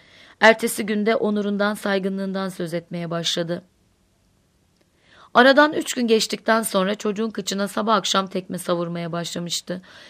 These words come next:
İş o hale gelmişti ki çocuk onun merdivenlerden çıktığını işitince hemen gujetlere kaçıyordu. Yaşlı dantelci kadın, "Oracıkta derslerini çalışsın" diye masanın ucunda ona bir yer açıyordu.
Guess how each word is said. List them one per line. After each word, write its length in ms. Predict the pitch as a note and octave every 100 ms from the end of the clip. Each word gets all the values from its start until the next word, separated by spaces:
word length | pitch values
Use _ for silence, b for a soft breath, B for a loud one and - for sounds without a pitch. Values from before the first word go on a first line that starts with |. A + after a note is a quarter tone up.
| B -
İş 240 | A#3 -
o 140 | - A3+
hale 240 | A3 G3+
gelmişti 600 | F#3+ F#3+ F#3 F3+ - F#3+
ki 180 | G#3 A3 B B
çocuk 360 | - A3 A3 -
onun 200 | A3 A3
merdivenlerden 720 | G#3 G#3 G3+ G#3 G3+ G3 A3
çıktığını 380 | G#3 F#3 - F#3
işitince 540 | G#3 - - G3 G3 G#3+
hemen 280 | G#3+ G#3
gujetlere 520 | F#3 F3 F3 F3 F3 E3+
kaçıyordu. 680 | E3+ - F3 E3+ D#3+ F3 F3+ B B B _
Yaşlı 340 | A3+ A3+ - A3
dantelci 520 | A3 G#3+ A3 G#3+ G#3
kadın, 380 | - F3 F#3+ G#3 B B -
"Oracıkta 500 | B3+ A3+ G#3+ G#3+ G3+
derslerini 440 | G#3 G#3 G#3 G3+
çalışsın" 560 | - G3 F#3 - G#3 F#3+
diye 140 | F#3+
masanın 380 | G3+ G#3+ A3+ G#3
ucunda 320 | F3+ F#3 F#3
ona 240 | F#3+ F#3+
bir 120 | F3+ F3
yer 180 | F3+
açıyordu. 680 | E3+ E3 - E3+ E3 D#3 E3+